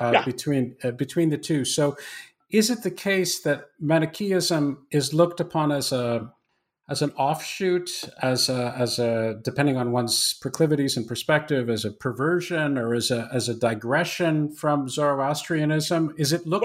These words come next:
Speaker 2: Well
Speaker 1: at historically as, as something which,
Speaker 2: Well,
Speaker 1: which
Speaker 2: many
Speaker 1: embodied some of the tenets of Zoroastrianism and then went off in some very different
Speaker 2: many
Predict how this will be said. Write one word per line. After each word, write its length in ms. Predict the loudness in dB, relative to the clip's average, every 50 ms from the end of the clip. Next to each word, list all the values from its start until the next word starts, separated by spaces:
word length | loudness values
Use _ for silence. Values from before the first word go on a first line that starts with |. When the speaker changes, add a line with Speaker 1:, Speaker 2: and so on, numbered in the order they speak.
| 2 2
Speaker 2:
Well 60 | 0
Speaker 1:
at 100 | 0 -2
historically 840 | -4 -4 -4 -2 -2 0 2 2 2 0 -2 -2 0 0 0 0 0
as, 300 | 0 0 0 0 -2 -2 -2
as 180 | 0 0 0 0
something 360 | 0 0 0 0 0 2 2
which, 300 | 2 0 -2 -6 -10 -12 -16 -20 -16 0 2
Speaker 2:
Well, 140 | 2 2 2 -2 _ _
Speaker 1:
which 120 | -2 0
Speaker 2:
many 220 | 0 0 0 0 0
Speaker 1:
embodied 400 | 0 2 2 0 -2 -2 -4 -4
some 280 | -2 0 0 0 2
of 100 | 0 -2
the 80 | -2 -4
tenets 400 | -2 0 0 0 0 0 0 -2
of 80 | -2
Zoroastrianism 840 | 0 0 0 2 2 2 2 0 0 0 0 2 2 2 2 2 2
and 100 | 2 2
then 100 | 0 0
went 160 | 0 0 0
off 260 | 0 0 0 0 -2 -2
in 80 | -4
some 220 | -2 -2 -2 0 2
very 220 | 2 2 2 2
different 280 | 0 0 -2 -2 -2 -2
Speaker 2:
many 120 | -2 -2